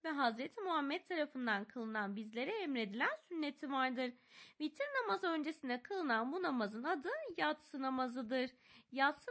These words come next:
namazı dört rekat sünnet, dört rekat farz, iki son sünnetten oluşur. O halde Adana'yı eliyorum çünkü iki rekatlık sünnetten başlamış.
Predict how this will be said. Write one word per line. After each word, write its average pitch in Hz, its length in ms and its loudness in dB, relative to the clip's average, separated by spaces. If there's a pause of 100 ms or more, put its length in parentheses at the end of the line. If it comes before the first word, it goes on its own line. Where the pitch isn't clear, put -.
namazı 226 420 2 (200)
dört 359 280 0
rekat 240 360 -2
sünnet, 220 600 -4
dört 320 280 0
rekat 247 420 -4
farz, 466 440 -8
iki 370 220 -6
son 415 240 -4
sünnetten 285 600 -4
oluşur. 269 640 -6 (960)
O 415 180 -2
halde 269 300 2
Adana'yı 320 440 0
eliyorum 277 680 0
çünkü 349 320 -8
iki 302 220 -6
rekatlık 294 540 -4
sünnetten 196 760 -4
başlamış. 285 880 -4